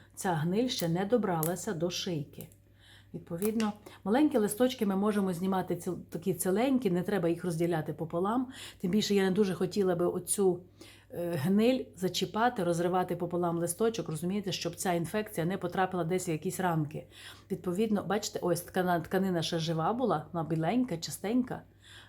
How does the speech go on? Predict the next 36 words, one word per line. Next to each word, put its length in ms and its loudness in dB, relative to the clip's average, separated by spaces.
Гниль 280 2
до 100 2
неї 200 4
ще 120 -2
не 100 0
дійшла, 440 -2
тому 320 -4
я 280 0
знімаю 480 -2
листок 380 -4
цілком. 480 -6
Не 120 -2
розриваю 540 0
його 140 0
так, 180 -4
як 80 -2
ми 100 2
робимо 280 2
це 140 -2
з 80 -4
великим 360 0
листям. 480 -4
Так, 480 -8
ну 100 -2
що 260 -4
в 40 -2
нас 220 -4
тут? 180 -10
Я 100 -4
би 80 -6
сказала, 420 -2
що 140 -10
все 200 -6
дуже 240 -4
навіть 280 -4
добре. 340 -4